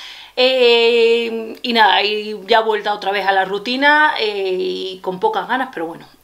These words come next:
al final hay que empezarlo. Así que nada, hoy vengo con un vídeo un poquito más calmadito y vengo a enseñaros los productos, todos los productos que tengo en la mesa llena, que me llevé de maquillaje, porque era abrir el cajón y decir, "Uy, pues esto por si acaso, uy, pues esto es por si acaso". Y al final,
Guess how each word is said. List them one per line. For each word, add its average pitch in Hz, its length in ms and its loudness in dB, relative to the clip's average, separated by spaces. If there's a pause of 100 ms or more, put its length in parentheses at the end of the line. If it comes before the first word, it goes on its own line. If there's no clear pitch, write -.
al 190 80 -6
final 196 280 0
hay 185 120 -2
que 180 80 -10
empezarlo. 180 480 -6
Así 196 240 0
que 196 120 -4
nada, 165 340 -4
hoy 277 200 6
vengo 285 280 -2
con 262 160 -4
un 254 80 -6
vídeo 254 200 -2
un 247 60 -4
poquito 220 320 -2
más 214 140 -2
calmadito 285 680 -2 (480)
y 294 140 2
vengo 320 200 0
a 359 40 2
enseñaros 311 420 -2
los 302 120 2
productos, 240 600 -4
todos 277 300 4
los 262 100 2
productos 247 420 -4
que 226 120 -8
tengo 214 160 -6
en 185 60 0
la 190 60 2
mesa 202 260 -4
llena, 202 360 -2
que 240 100 -6
me 202 140 -4
llevé 196 160 2
de 233 80 -2
maquillaje, 240 480 0
porque 220 260 -6
era 202 120 2
abrir 208 180 0
el 247 80 -6
cajón 262 240 2
y 262 60 -4
decir, 220 440 -4 (220)
"Uy, - 160 0
pues 220 200 -2
esto 262 140 -4
por 254 120 -6
si - 100 -4
acaso, 196 320 -4
uy, 247 140 -4
pues 233 160 2
esto 233 160 -6
es 269 60 -8
por 247 120 -6
si 220 100 -8
acaso". 185 380 -8
Y 240 100 -4
al 220 120 0
final, 302 440 4